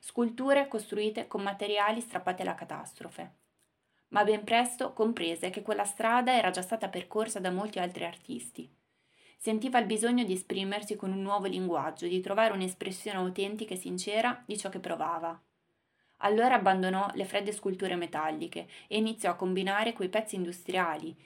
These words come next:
simboli di ciò che rimane dopo la distruzione, con qualcosa di umano, la carta.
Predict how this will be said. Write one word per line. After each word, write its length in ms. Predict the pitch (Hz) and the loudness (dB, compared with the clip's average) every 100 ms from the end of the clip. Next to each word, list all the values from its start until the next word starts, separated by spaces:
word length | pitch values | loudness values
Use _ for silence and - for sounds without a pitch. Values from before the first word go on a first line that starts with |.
| _ | _
simboli 520 | - 208 202 175 165 | -8 -4 0 0 -2
di 120 | 165 | -4
ciò 140 | 160 190 | -6 -6
che 100 | 185 | -2
rimane 500 | 175 170 160 160 165 | -2 -2 -2 -2 -2
dopo 220 | 202 196 | -2 0
la 100 | 170 | -2
distruzione, 840 | 175 170 - 185 - 190 214 247 247 - | -2 -8 -10 -10 -4 -2 -2 -4 -6 -10
con 180 | - 202 | -6 0
qualcosa 440 | 190 190 247 240 | 0 2 0 0
di 80 | 220 | -2
umano, 480 | 185 165 160 170 175 _ _ | -4 -6 -8 -8 -12 _ _
la 160 | 202 | -4
carta. 520 | 202 151 151 - 151 | -2 -4 -6 -8 -12